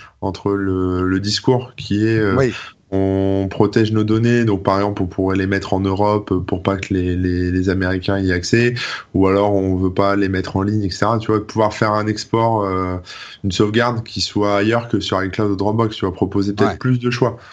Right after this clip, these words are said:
Speaker 1: Euh, voilà, mais bon, c'est le début, donc c'est, ils vont peut-être
Speaker 2: Oui,
Speaker 1: améliorer
Speaker 2: ça
Speaker 1: ça
Speaker 2: viendra.
Speaker 1: aussi.
Speaker 2: Et,
Speaker 1: C'est la première
Speaker 2: et
Speaker 1: version.
Speaker 2: juste pour, euh, qu'on rappelle peut-être aux gens qui nous écoutent, le business model, en fait, la source de ça, c'est que leur business model n'est pas du tout le même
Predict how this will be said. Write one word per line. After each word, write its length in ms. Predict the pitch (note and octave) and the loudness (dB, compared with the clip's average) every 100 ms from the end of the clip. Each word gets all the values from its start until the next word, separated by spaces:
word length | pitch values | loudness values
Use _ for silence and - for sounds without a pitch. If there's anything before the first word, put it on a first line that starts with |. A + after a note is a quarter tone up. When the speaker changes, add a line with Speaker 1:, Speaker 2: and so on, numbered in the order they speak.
| - _ _ | -20 _ _
Speaker 1:
Euh, 140 | F#2 F2+ | -4 0
voilà, 220 | G2+ G#2+ | 2 2
mais 100 | G2 | 2
bon, 160 | G2+ A2+ | 2 2
c'est 140 | G#2+ | 0
le 80 | F#2 | 2
début, 320 | A2 A#2+ B2 | 2 2 0
donc 180 | F#2 E2 | -2 -4
c'est, 80 | F#2 | -4
ils 140 | F2 | -2
vont 140 | F2+ | -2
peut-être 120 | F2+ A#2 | 0 2
Speaker 2:
Oui, 140 | A#2+ | 2
Speaker 1:
améliorer 240 | F#2 F#2 G2 | 2 0 0
Speaker 2:
ça 100 | G#2 | 0
Speaker 1:
ça 40 | |
Speaker 2:
viendra. 160 | A2+ A2 | 0 -2
Speaker 1:
aussi. 180 | A#2 G2+ - - | -4 -8 -12 -2
Speaker 2:
Et, 120 | C3 | 2
Speaker 1:
C'est 60 | D3 | 2
la 80 | F#2 | 0
première 240 | - G2+ | 0 0
Speaker 2:
et 100 | C3 | 2
Speaker 1:
version. 160 | B2+ A2 | 0 0
Speaker 2:
juste 340 | E3+ E3+ - | -2 -4 -4
pour, 320 | D3+ C#3 A#2 | 0 0 2
euh, 320 | B2 A#2+ A#2 A2+ - | 2 2 0 -2 -4
qu'on 200 | - A2 | -4 -2
rappelle 400 | G2+ A2+ B2+ A#2 | 0 0 -2 -4
peut-être 320 | A#2 - A2 | -4 -4 -2
aux 60 | A2 | -2
gens 200 | F#2 G#2+ | -2 -2
qui 140 | - | -2
nous 200 | G2+ G2+ | 0 2
écoutent, 280 | A2 A#2+ C3+ | 2 2 2
le 100 | B2+ | 4
business 560 | A#2 C3 C3 D3 C3+ - | 4 4 4 2 2 2
model, 340 | C#3 B2 C#3 - - - | 2 2 2 -2 -12 -4
en 100 | G#2+ | 0
fait, 240 | G#2 D3+ A2+ | 2 2 2
la 120 | A2+ | 0
source 260 | - B2+ | 0 -2
de 140 | G#2 A2+ | 2 0
ça, 240 | - D#3+ | 2 -2
c'est 160 | D3+ A2+ | 0 -2
que 100 | - | 2
leur 140 | F#2 | 2
business 480 | F2 G#2 G#2+ G#2+ G2+ | 0 0 0 0 0
model 360 | G2+ G2+ C3+ A#2+ | 0 2 2 0
n'est 120 | G2 | 2
pas 180 | G2+ F#2 | 2 0
du 300 | E2 G#2 G#2+ | -2 -4 -2
tout 180 | B2 B2 | 0 2
le 140 | G#2 | 2
même 400 | G2 B2 B2 F2+ | 2 2 0 -2